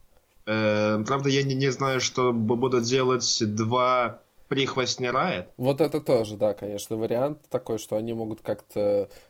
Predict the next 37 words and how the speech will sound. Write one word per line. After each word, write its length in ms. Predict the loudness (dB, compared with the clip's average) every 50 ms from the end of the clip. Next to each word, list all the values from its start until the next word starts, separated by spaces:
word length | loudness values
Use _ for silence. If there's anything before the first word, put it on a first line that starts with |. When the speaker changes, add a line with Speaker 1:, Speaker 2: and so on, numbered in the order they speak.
| _ -4
Speaker 2:
негативно 840 | 0 2 2 2 4 6 4 4 4 2 -2 -4 -2 -2 -2 0
повлиять 480 | 0 0 2 2 2 2 2 0 -2 -4
на 40 | -6
этот 260 | -6 -6 -6 -8 -6
матч 360 | -4 -2 -2 -2 -4 -8 -12 -10
и 80 | -8
испортить 420 | -8 -8 -6 -4 -2 -4 -2 -2 0
Speaker 1:
Ну, 160 | 2 4 4
или 160 | 4 4 2
Speaker 2:
его. 80 | 0 -2
Speaker 1:
судья 640 | -2 0 2 2 2 2 2 0 -2 -2 0 2
их 320 | 4 4 4 2 2 0
прогонит, 600 | -2 -2 -2 0 0 0 0 0 0 -2 -2 -2 -2
или, 220 | 0 0 -2 -4 -6 -8 -8 -4 0
или 100 | 0 0
встанет 400 | 0 0 -2 -2 -2 0 0 -2
опять 280 | -2 -2 -2 -2 -2 0
орать. 320 | 0 0 0 0 -2 -4 -8 -16 _ _ _ _ _ _ _ _ _ _ _ _ -20 _ _ _ _ _ 4
Speaker 2:
О, 160 | 6 6 8
да, 420 | 8 8 8 6 6 4 0 -8 -12 _ _ -20 -20 _ _ -12
я 260 | -6 -2 2 2 2 2
не 100 | 0 -4
против. 360 | -2 0 -2 -2 -2 -2 -4
Speaker 1:
<laughs> 1700 | -6 -6 -8 -12 -18 _ _ _ -20 -20 -20 -20 -20 _ _ _ -20 -20 _ _ _ _ _ _ _ _ _ _ _ _ -20 -20 -10 0
Speaker 2:
Окей, 540 | 4 4 4 4 4 2 2 2 2 -2 -8 _ -20 _ _ _ -6
э, 680 | -2 0 2 2 4 4 4 4 4 4 4 2 2 0
с 180 | -4 -6 -4 -4
этим 320 | -4 -2 -2 -4 -4 -2
матчем, 480 | -2 -2 -2 -2 -2 -4 -6 -8 -6 -4
я 100 | -4 -6
думаю, 500 | -4 -4 -6 -6 -4 -4 -4 -4 -4 -6
мы 440 | -6 -6 -6 -4 -4 -2 -4 -4 -6
все 460 | -10 -14 -16 -16 -10 -4 -2 0 0
обсудили, 720 | 0 0 -4 -8 -8 -8 -8 -8 -8 -8 -8 -10 -10 -10 -12
что 460 | -14 -16 -14 -8 -6 -4 -4 -4 -4 -8
стоило 440 | -16 -16 -14 -12 -12 -10 -10 -12 -12
обсуждений. 800 | -14 -16 -16 -16 -16 -14 -12 -14 -14 -14 -14 -18 -20 -20 -20